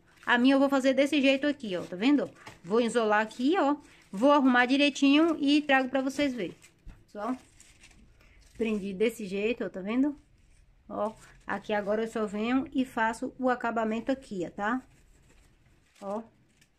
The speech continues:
Aqui agora eu vou colocar num, num vaso e trago pra vocês verem, tá bom? Então, pessoal, essa foi nossa aula.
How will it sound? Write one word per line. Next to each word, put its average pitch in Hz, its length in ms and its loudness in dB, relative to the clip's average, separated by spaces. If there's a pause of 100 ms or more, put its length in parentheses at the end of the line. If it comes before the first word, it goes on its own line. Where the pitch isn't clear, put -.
(840)
Aqui 220 220 -6
agora 226 280 0
eu 247 60 2
vou 226 140 0
colocar 196 640 -4
num, 202 720 -4
num 220 200 2
vaso 240 400 2
e 277 80 0
trago 233 300 -2
pra 240 160 -2
vocês 226 340 -6
verem, 175 140 -4
tá 175 160 -8
bom? 285 260 2 (800)
Então, 220 300 -6
pessoal, 185 480 -4 (680)
essa 214 320 -4
foi 202 160 -6
nossa 190 260 -6
aula. 208 480 -2